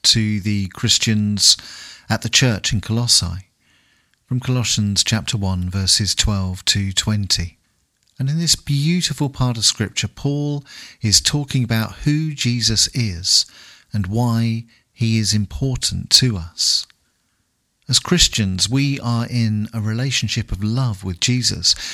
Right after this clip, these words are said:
But who is Jesus? Why is he important to us? Well, this passage from Colossians is,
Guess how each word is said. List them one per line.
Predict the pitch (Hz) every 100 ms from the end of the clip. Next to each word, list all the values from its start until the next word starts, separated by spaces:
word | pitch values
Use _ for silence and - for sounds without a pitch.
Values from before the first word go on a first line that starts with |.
| - -
But | 113
who | 131 170
is | 165 180
Jesus? | 123 98 - - - - _ _ _
Why | 131 156
is | 160 165 170
he | 92 80 -
important | 104 110 110 98 92
to | 113 92
us? | 87 - - - - _ _ _ _ _ _ _ _ _ _ -
Well, | 113
this | 110 -
passage | 110 104 - 104
from | - 95
Colossians | 101 104 98 98 90
is, | 101 98 92 - -